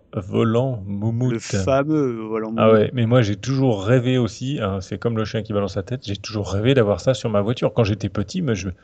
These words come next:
Speaker 1: je, je bavais devant ces volants moumoute, et même chose, je ne comprenais pas pourquoi mon père voulait pas acheter un volant moumoute, quoi, parce que je trouvais ça
Speaker 2: Encore une
Speaker 1: tellement
Speaker 2: fois,
Speaker 1: bien.
Speaker 2: encore une fois, ton papa était quelqu'un de goût.
Speaker 1: Bah écoute, je ne sais pas, mais je... bon,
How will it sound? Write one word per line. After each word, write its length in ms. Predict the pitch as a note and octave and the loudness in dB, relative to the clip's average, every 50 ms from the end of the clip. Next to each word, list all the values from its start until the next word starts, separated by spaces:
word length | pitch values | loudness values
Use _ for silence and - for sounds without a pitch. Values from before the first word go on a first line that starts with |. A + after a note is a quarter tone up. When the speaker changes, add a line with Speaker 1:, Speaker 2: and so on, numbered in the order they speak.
| _ - - - - - _ _ - | _ -20 -20 -20 -20 -20 _ _ -8
Speaker 1:
je, 160 | G2+ F#2 F#2 | -6 -4 -4
je 160 | F2 F2+ G2 | -4 -4 -6
bavais 400 | F#2 F#2 G#2+ A#2+ B2 B2 D#3 E3+ | 0 4 4 4 6 6 4 6
devant 240 | D#3 C3 A2+ G#2+ A2 | 6 4 2 0 -2
ces 160 | - - B2 | -2 -2 -2
volants 240 | A2 G2+ A2 G#2+ G#2+ | 0 2 0 0 0
moumoute, 320 | G#2+ A2+ C#3 F#3+ - - - - | 0 0 -2 -2 -2 -4 -2 -2
et 220 | A#2+ G2+ A2 - - _ _ _ _ _ _ _ _ _ | 0 0 0 -2 -4 _ _ _ _ _ _ _ _ _
même 220 | C#3+ A#2+ G#2 G2+ | 2 2 2 0
chose, 360 | - - F3+ A3 C4+ B3 - - - | -2 -2 0 0 0 0 -4 -8 -8
je 120 | G2+ G#2+ | -10 -10
ne 60 | G2+ | -10
comprenais 520 | F#2 - - C3 B2 - - A2 G#2+ G#2 G2+ | -8 -2 0 0 0 0 -2 -2 -2 -2 -2
pas 180 | - G2 G2 | 0 0 0
pourquoi 260 | - C3 - - C3+ A#2+ | 0 -4 -2 0 0 0
mon 160 | G#2+ G#2 G2+ | 0 -2 -2
père 240 | - D3+ F3+ F#3+ D#3 | 0 2 2 2 2
voulait 240 | A2 A2 G#2 F#2 | 2 -2 -2 -2
pas 200 | E2+ - - - | 2 4 4 4
acheter 200 | C#3+ C#3 - - | 4 0 -4 -4
un 80 | C#3+ C#3 | -4 -4
volant 220 | C3 A#2 B2 C3+ | -2 -2 -2 -2
moumoute, 340 | D3 F3+ F#3+ F3 F3 G3 - | -2 -2 0 0 -2 -2 -4
quoi, 180 | _ - G2+ - | _ -8 -8 -6
parce 140 | - F#2+ - | -6 -10 -8
que 100 | - G#2 | -10 -12
je 80 | - | -12
trouvais 220 | - - A2 G#2+ G2+ | -10 -8 -8 -8 -6
ça 120 | - G#2+ | -6 -4
Speaker 2:
Encore 120 | B2+ A#2+ | -4 -2
une 40 | A#2 C4+ | 0 0
Speaker 1:
tellement 200 | B3 F#3 E3 D3 | 0 2 4 4
Speaker 2:
fois, 60 | C3+ | 4
Speaker 1:
bien. 220 | B2 C3 C#3+ D#3 - - _ - | 4 4 0 0 -2 -8 _ -10
Speaker 2:
encore 300 | D#3+ C#3 - - A#2 A2+ | -10 -8 -4 -4 -4 -4
une 80 | G2+ - | -4 -4
fois, 160 | - C3+ D3 | -6 -6 -6
ton 140 | - - B2 | -6 -8 -10
papa 260 | - G2 - - C3+ | -10 -10 -8 -8 -8
était 220 | D3 - - D3 | -8 -6 -6 -8
quelqu'un 320 | C3 - B2 A2+ - C3 C#3 | -4 -4 -6 -4 -2 -2 0
de 100 | C#3 C3+ | 0 0
goût. 220 | A#2+ G#2+ G#2 - - _ _ _ _ _ - C#3 A#2 - | -2 -4 -6 -8 -10 _ _ _ _ _ -14 -14 -8 -6
Speaker 1:
Bah 60 | - F#2 F2+ | -6 -6 -6
écoute, 380 | F2 - - E3 D#3 - - G2+ | -8 -2 -2 -2 -2 -2 -6 -8
je 180 | F#2 F2+ A2 B2 | -6 -4 -4 -4
ne 60 | A#2+ | -4
sais 160 | - - G2 | -6 -8 0
pas, 180 | - - F#3 G3 | 2 2 4 4
mais 240 | E3 A#2 G2+ G2 | 2 0 -2 -4
je... 480 | F#2 F2+ G2 F#2+ F2+ F#2 F#2 F#2 F#2 F2+ F#2 | -6 -8 -8 -8 -8 -8 -8 -8 -8 -6 -2
bon, 200 | G2+ G#2+ A2 | 0 0 0